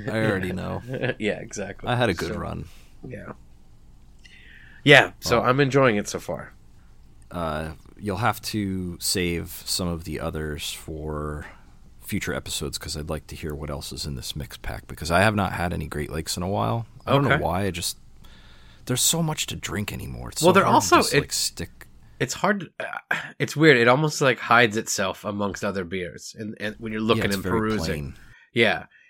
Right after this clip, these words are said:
Speaker 2: it's unassuming. Where, like,
Speaker 1: There's a
Speaker 2: you know, Neutral
Speaker 1: Main
Speaker 2: has its
Speaker 1: Brewing
Speaker 2: own
Speaker 1: Company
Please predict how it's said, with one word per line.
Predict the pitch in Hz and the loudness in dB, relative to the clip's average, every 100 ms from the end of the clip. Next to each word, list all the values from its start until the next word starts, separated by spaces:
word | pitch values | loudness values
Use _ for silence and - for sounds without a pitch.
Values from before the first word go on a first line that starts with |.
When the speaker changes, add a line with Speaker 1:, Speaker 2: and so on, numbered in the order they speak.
| _ | _
Speaker 2:
it's | 113 120 | -4 2
unassuming. | 131 127 - 120 98 82 - - _ _ _ _ _ _ _ _ _ _ _ _ - | 4 4 4 2 2 -4 -14 -20 _ _ _ _ _ _ _ _ _ _ _ _ -6
Where, | 120 120 | 0 2
like, | 120 117 113 | 4 4 4
Speaker 1:
There's | 98 104 101 | 2 0 0
a | 95 80 76 - - - | 0 -2 -6 -12 -16 -8
Speaker 2:
you | 117 | -4
know, | 98 | 0
Neutral | 113 156 - 143 | 4 4 6 4
Speaker 1:
Main | 110 | 8
Speaker 2:
has | 127 117 | 8 8
its | 95 | 4
Speaker 1:
Brewing | 117 117 | 6 6
Speaker 2:
own | 113 | 2
Speaker 1:
Company | 107 76 73 | -2 -6 -8